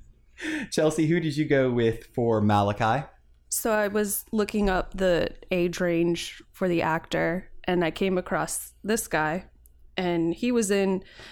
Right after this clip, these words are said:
Speaker 2: Fast and the Furious Tokyo Drift, and I
Speaker 1: Mm-hmm.
Speaker 2: was like, "Fucking sold. I'm there." Uh,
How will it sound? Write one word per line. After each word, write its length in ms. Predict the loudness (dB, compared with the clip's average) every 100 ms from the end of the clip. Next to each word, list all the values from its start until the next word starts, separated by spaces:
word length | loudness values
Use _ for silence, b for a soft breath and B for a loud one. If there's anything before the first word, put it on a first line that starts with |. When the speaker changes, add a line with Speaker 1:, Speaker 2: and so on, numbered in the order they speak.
| -10
Speaker 2:
Fast 380 | -2 0 0 0
and 100 | 0
the 60 |
Furious 580 | 0 0 2 4 2 0
Tokyo 420 | 0 0 2 0
Drift, 360 | 2 0 0 0
and 80 | 2
I 40 |
Speaker 1:
Mm-hmm. 60 | 2
Speaker 2:
was 140 | 0
like, 320 | -2 -4 -8
"Fucking 280 | -6 -4 -2
sold. 420 | -2 -4 -4 -8 -6
I'm 140 | -2
there." 280 | -2 -4 -6 -12 -20 _ _
Uh, 380 | -2 0 -2